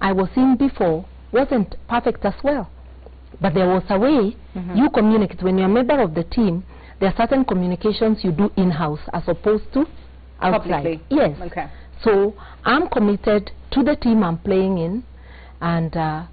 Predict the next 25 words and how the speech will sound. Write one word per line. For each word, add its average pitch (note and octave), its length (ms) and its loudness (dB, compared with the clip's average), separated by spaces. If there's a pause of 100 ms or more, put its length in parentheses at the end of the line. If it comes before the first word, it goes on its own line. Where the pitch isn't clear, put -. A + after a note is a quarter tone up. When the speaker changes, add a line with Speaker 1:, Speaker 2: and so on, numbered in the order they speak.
(280)
Speaker 1:
to - 80 0
strengthening C4 720 2
that G3 240 -2 (100)
team D#3+ 320 -2 (220)
in F#3+ 160 2
every G3+ 260 2
way F3 140 2
that D#3+ 180 -4
I E3 160 -4
can, D#3 360 -8 (580)
so B3 160 4
that E3+ 260 -2 (100)
my G3 340 4
team A3 380 4
wins, E3 280 0 (160)
because F#3+ 320 0
you G#3 80 2
go C4 220 0
to B3 160 0
a F3 60 2
team E3+ 440 -4 (1600)
hoping B3+ 580 2
your F#3 140 2
team F#3+ 320 0
wins. D#3 240 -6